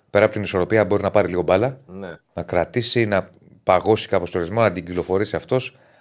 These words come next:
Speaker 1: Αν δώσει αυτό που λες και εσύ την μπάλα όλη την ώρα στην αεκ,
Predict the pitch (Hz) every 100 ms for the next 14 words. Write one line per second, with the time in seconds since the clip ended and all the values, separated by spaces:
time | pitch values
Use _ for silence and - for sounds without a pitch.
0 | - 107 113 131 123 113 101 101 120 110
1 | 113 101 - 101 95 113 110 110 107 110
2 | 107 101 139 160